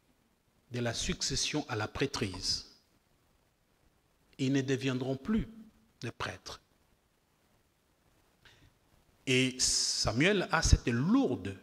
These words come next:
mission de lui annoncer ça. Il est usé par les réalités de la vie,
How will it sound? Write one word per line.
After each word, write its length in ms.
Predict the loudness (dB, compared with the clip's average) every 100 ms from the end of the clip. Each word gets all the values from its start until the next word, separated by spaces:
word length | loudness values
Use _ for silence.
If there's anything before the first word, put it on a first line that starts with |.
| -8
mission 460 | -4 0 2 2 0
de 140 | 2
lui 180 | 2 2
annoncer 440 | 0 0 0 0 0
ça. 200 | 0 -4 -12 -12 -2
Il 160 | 0
est 200 | 0 2 4
usé 420 | 4 4 0 -2 -10 -20 _ _ _ _ _ _ _ _ _ _ _ _ _
par 160 | 0 2
les 140 | 2
réalités 480 | 2 2 0 0 -2
de 80 | 0
la 120 | -4
vie, 200 | -6